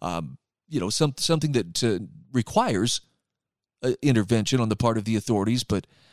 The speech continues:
holy cow, have we seen the snitch culture grow in the last year? Doug Casey was asked the question, "Has the U S become a nation of snitches?" And this is his response. He says, "Without a doubt,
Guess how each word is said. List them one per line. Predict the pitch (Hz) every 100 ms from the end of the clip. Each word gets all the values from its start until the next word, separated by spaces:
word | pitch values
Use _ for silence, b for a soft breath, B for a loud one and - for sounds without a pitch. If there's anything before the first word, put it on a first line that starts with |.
| b
holy | - 165 143 104
cow, | - 143 110
have | 110
we | 151
seen | - - 151 160
the | 113
snitch | - - 135 156 -
culture | - 139 127 143 117
grow | 147 110 104 123 113 80 57 - _ _ _ _ _ _ _ _ _
in | 131
the | 123
last | 113 113 113 -
year? | 107 95 82 - _ _ _ _ _ _ _ _ _ _ _ _ _ _ _ -
Doug | 123 190 185
Casey | 170 165 160 113 101 123 -
was | 135 117
asked | 123 135
the | -
question, | - 143 143 101 85
"Has | - 131 165 175
the | 185
U | 151 127
S | 123
become | - - 147 147
a | 127
nation | 139 110 - 110
of |
snitches?" | - - 110 - 71
And | 95
this | 107 -
is | 131
his | 135
response. | 151 147 - 139 82
He | -
says, | 113 123 101 B B B
"Without | - 117 208 180 165
a |
doubt, | 147 131 98 85